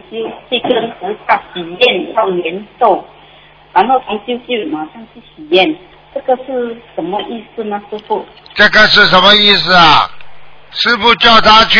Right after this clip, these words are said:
Speaker 2: 许愿，叫他许更大的愿，他现在愿力不够。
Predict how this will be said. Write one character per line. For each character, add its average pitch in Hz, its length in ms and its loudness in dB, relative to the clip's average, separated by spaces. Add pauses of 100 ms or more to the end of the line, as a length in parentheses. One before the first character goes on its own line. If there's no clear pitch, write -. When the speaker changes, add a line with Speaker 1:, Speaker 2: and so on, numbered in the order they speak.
Speaker 2:
许 180 220 0
愿， 190 200 4 (440)
叫 190 160 2
他 208 140 6
许 - 200 2
更 196 220 0
大 196 160 6
的 196 100 2
愿， 196 340 2 (320)
他 190 180 2
现 208 180 2
在 202 100 4
愿 208 260 6
力 190 140 2
不 196 160 -2
够。 196 100 2